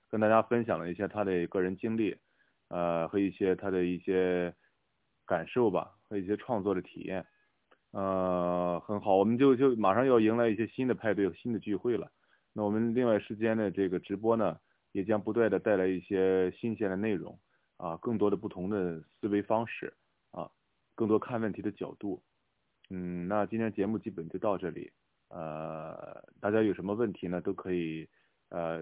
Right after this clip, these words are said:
可以加我，一会儿我会发一下我的微信，呃，也可以，我会把，也可以加我的微信，我可以把你放到那个直播的群里。那包括王英老师呢，等都在这个群里，我们可以进一步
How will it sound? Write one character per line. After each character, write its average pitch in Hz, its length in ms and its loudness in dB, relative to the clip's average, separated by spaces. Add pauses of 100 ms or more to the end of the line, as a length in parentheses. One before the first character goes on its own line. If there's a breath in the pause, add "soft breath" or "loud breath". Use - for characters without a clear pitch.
(160)
可 - 140 -4
以 113 80 2
加 107 300 2
我， 95 160 -2
一 101 80 -2
会 101 120 -6
儿 98 40 0
我 90 100 0
会 98 140 -6
发 120 180 2
一 104 60 2
下 107 80 0
我 87 80 0
的 82 80 -4
微 104 160 0
信， 101 280 -8 (420)
呃， 87 420 -2
也 87 220 -4
可 104 140 -6
以， 101 40 -2
我 92 120 0
会 110 140 -2
把， 82 280 0
也 92 200 -4
可 117 160 -6
以 104 100 0
加 110 200 4
我 101 100 2
的 87 60 -2
微 110 160 -2
信， 113 240 -6
我 82 60 -4
可 - 120 -10
以 104 40 -4
把 98 140 -2
你 92 120 -4
放 107 160 -4
到 90 100 0
那 90 140 -2
个 80 260 -6 (260)
直 - 120 -6
播 113 160 4
的 110 100 4
群 98 320 -8
里。 98 180 -2 (380)
那 92 80 -4
包 110 180 0
括 107 300 4
王 98 180 2
英 113 140 0
老 92 140 0
师 92 240 -4
呢， 87 140 -2
等 82 200 -8
都 107 140 -2
在 110 160 0
这 90 80 -2
个 85 80 -4
群 82 260 -10
里， 85 180 -10 (260)
我 90 100 -6
们 98 100 -4
可 - 100 -6
以 107 80 0
进 117 200 -4
一 95 80 -4
步 85 280 -4